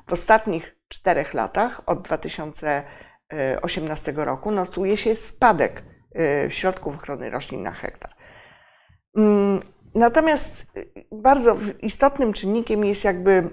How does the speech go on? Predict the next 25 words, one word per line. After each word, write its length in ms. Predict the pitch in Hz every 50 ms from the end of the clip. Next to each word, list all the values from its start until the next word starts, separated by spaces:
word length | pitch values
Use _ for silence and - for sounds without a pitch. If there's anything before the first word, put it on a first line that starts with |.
| - -
sposób 520 | - - - 247 226 - - - - -
stosowania 600 | - - 151 156 - - 147 156 143 110 104 156
środków 420 | - - - - - - - -
ochrony 320 | - - - 143 127 110 98
roślin. 340 | 87 - - - - - - _ _ _ - - _ _ - 185
Y, 320 | 202 196 196 196 196 190
korzystając 920 | 196 - 247 240 - 262 - - 330 330 339 320 285 269 254 - - -
z 360 | - 240 226 214 208 202 185 -
wyników 560 | 190 190 196 226 262 - - 202 170 175 170
badań, 640 | 185 196 196 202 190 170 170 156 147 139 143 139
ym, 680 | 107 131 156 151 151 151 151 151 151 151 151 151 151 147
y, 60 | 143 - - - 160 147 143 143 - - - _ _
pana 280 | - 170 180 208 208 180
doktora 400 | 170 - - - 175 165 160 -
Artura 380 | - - - - 156 151 151
Miszczaka 580 | 151 147 131 - - - 110 - - - - - - - - - - -
z 60 | - -
Zakładu 400 | 190 180 - 214 214 214 214 170
Badania 360 | 170 165 175 185 190 185 165
Bezpieczeństwa 600 | 170 165 - - 170 - 180 185 190 - 175 160
Żywności 600 | 160 147 - 170 170 180 180 - - - - -
Instytutu 580 | 156 - - - 156 156 - - - - 160
Ogrodnictwa 640 | - 73 127 - 147 143 151 175 208 208 - - 151
w 60 | -
Skierniewicach, 880 | - - - 180 165 160 147 127 - 110 - - - 170 202 226 -